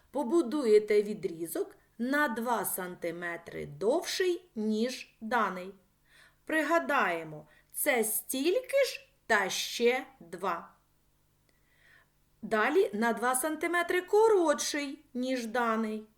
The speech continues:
Це стільки ж, але без двох. Зверніть увагу, початок для кожного з відрізків вам уже позначено. Пригадайте правила,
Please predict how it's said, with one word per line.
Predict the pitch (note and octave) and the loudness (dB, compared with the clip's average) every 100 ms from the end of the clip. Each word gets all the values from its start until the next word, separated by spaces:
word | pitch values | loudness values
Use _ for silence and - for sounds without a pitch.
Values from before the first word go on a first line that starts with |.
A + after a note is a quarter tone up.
| _ - _ _ | _ -20 _ _
Це | - A3+ | 0 0
стільки | A3+ - - F4 A#4+ - F3+ | 0 -4 4 4 4 2 -8
ж, | - - _ _ | -8 -16 _ _
але | D4+ F#4+ B4+ | 0 2 0
без | A3+ A#3+ G3+ | 0 -2 -4
двох. | F#3+ G3 F#3+ - _ _ _ _ _ _ - _ | -6 -6 -6 -12 _ _ _ _ _ _ -20 _
Зверніть | A#3 B3+ C4+ A#3+ | -6 -2 -2 -2
увагу, | G3+ F#3 F3+ A#3+ - _ - _ | -2 0 -2 -6 -12 _ -20 _
початок | - F4+ F#4+ - F#4+ C#4 A3 A3+ G#3 | 0 0 2 4 4 4 2 0 -2
для | G3+ A#3 | 0 0
кожного | A#3 C4+ A#3+ F#3+ F#3 F#3 | 0 4 4 4 -4 -6
з | D#3+ | -8
відрізків | E3+ E3+ D#3 G3 F4 A#4+ - A#4+ - - _ _ | -8 -8 -8 4 4 6 4 4 2 -16 _ _
вам | F3 A#3+ A4 - | -4 -2 -2 -6
уже | F#3 E3+ D#3 G3+ B3+ - _ | -10 -8 -2 -2 -2 -6 _
позначено. | - F3 - F#3+ F3+ E3+ - E3+ E3+ F#3 _ _ _ - - | -6 -4 -4 -4 -6 -6 -10 -12 -16 -18 _ _ _ -20 -10
Пригадайте | - G3 A3 G#3 G3 F3 E3 D#3+ | -2 0 0 2 0 0 -4 -8
правила, | - D#3+ D#3+ F3 C4 E4+ G#4 | -8 -6 -4 -4 0 0 -2